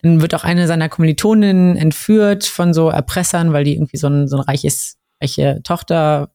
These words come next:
also Tochter von so einem reichen Elternhaus ist. Und er rettet die auch,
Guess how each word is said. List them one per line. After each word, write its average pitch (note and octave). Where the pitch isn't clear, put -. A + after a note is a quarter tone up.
also C#3+
Tochter C#3+
von C#3+
so B2+
einem B2+
reichen C3
Elternhaus C#3
ist. -
Und F#3+
er C#3+
rettet G3+
die G3
auch, F3+